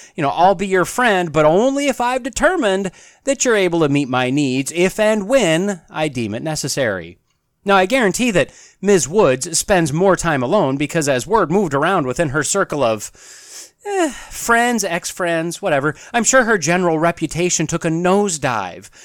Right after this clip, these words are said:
I know that I want to be friends with someone that evaluates me based on my potential value in certain situations. Third, quote, "I stopped eating out so much." So, Miz Woods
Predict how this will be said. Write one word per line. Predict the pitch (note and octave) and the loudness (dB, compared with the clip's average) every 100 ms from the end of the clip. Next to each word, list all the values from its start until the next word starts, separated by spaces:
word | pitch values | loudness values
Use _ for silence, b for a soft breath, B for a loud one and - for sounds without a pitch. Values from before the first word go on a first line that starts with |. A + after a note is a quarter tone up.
| B B B | B B B
I | E3 | 2
know | G3 G3 | 4 4
that | F#3+ - | 2 0
I | F#3+ B3+ | 2 2
want | A#3 G#3 | 2 2
to | F3+ | 2
be | E3 | -2
friends | E3+ G#3+ A3 E3 | -2 0 0 0
with | D3 | 0
someone | - E3+ D#3 D3+ D3+ F3 | 0 0 0 0 -2 -2
that | G#3 | -2
evaluates | G3 A3 B3+ A#3+ G3 F#3+ C4+ | 0 2 0 0 -2 -2 -2
me | E4 A3+ F3+ | 0 0 0
based | F3 F#3+ F3+ G3+ | 0 0 0 0
on | E3+ | 0
my | D3+ | -2
potential | C#3+ E3 D#3+ D3+ D#3 | -4 -4 -4 -2 -2
value | C#3+ D#3+ E3 C#3 A#2 A2+ B B B B | 2 2 2 0 -2 -4 B B B B
in | F#3+ F3+ | -2 0
certain | C#3 A2+ | -2 -2
situations. | G#2+ A#2 - D#3+ F#3 - D3+ G#2 F2 - _ _ _ _ _ _ _ _ _ _ _ _ _ | -6 -6 -2 0 0 2 0 0 -8 -14 _ _ _ _ _ _ _ _ _ _ _ _ _
Third, | - - C4+ B3+ D#3 F#2+ E2 _ _ _ | -20 -4 0 2 2 -2 -10 _ _ _
quote, | - F#2 G#2 B3+ - b b b b | -10 -4 0 0 -2 b b b b
"I | C4+ | 0
stopped | B3+ - G3 F2 - | 0 0 -4 -6 -6
eating | C#3+ F#3 A#3+ | -4 -2 0
out | C#4 E4 | 0 0
so | - G#3 D3 | 0 2 2
much." | A2 E2 - - - _ _ b b | -2 -4 -12 -14 -18 _ _ b b
So, | - B3 A3+ - _ _ _ _ | -2 0 0 -2 _ _ _ _
Miz | F3+ G3 D#3 | 2 2 2
Woods | B3 E3+ C3 F3+ - | 2 4 2 -2 -8